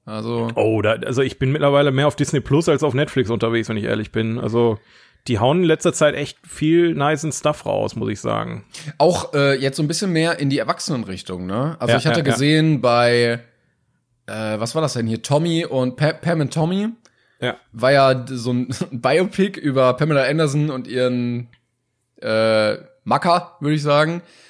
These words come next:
Speaker 2: Yes.
Speaker 1: Äh, wo damals dieses Sex-, Sextape rauskam. Und das ist ja prinzipiell auch Stoff, den man nicht unbedingt bei Disney sieht.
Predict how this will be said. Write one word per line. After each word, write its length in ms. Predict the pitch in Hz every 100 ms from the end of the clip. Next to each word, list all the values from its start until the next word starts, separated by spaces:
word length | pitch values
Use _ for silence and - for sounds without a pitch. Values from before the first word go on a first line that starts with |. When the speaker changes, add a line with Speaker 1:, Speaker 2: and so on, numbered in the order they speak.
| _
Speaker 2:
Yes. 200 | - 113
Speaker 1:
Äh, 280 | 117 120 120 -
wo 80 | 123
damals 260 | 135 135
dieses 180 | 131 113
Sex-, 220 | 160 160 -
Sextape 420 | - 160 - 110
rauskam. 460 | - 107 - 131 135
Und 140 | 143 127
das 140 | 131
ist 140 | 160
ja 200 | 147 131
prinzipiell 640 | 131 - - 165 175 165 147
auch 220 | 123 143
Stoff, 380 | - - 135 147
den 80 | 143
man 120 | 131
nicht 120 | 131
unbedingt 340 | - 143 135 131
bei 120 | 117
Disney 260 | 113 110 98
sieht. 360 | 90 92 -